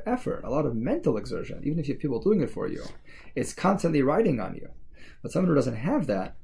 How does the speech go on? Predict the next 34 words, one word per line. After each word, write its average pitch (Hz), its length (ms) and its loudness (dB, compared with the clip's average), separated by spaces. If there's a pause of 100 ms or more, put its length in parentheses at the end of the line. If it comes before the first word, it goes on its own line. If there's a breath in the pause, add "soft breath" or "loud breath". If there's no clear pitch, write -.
(240 soft breath)
so - 140 -6
you 143 80 6
could 180 140 2
have 151 100 6
a 131 60 2
much - 240 0
more 147 200 4
calm 156 380 -2
lifestyle. - 580 -6 (480 soft breath)
So 131 100 2
if 117 60 0 (4000 soft breath)
So 135 200 2 (120)
you 147 80 2
believe 170 240 2
in 190 60 6
a 170 40 4
Kadosh 151 320 0
Baruch 214 260 2
Hu, 127 120 0
whether 127 240 0
you 120 140 -4
have 160 180 0
financial 143 320 0
success - 340 -4
or 135 40 -2
you 110 140 -4
don't, 185 360 4 (500 loud breath)
you'll 117 120 2
have 156 160 6
a 147 40 4
tranquility 151 540 4
and 117 100 4
a 113 40 -2
stability 117 640 2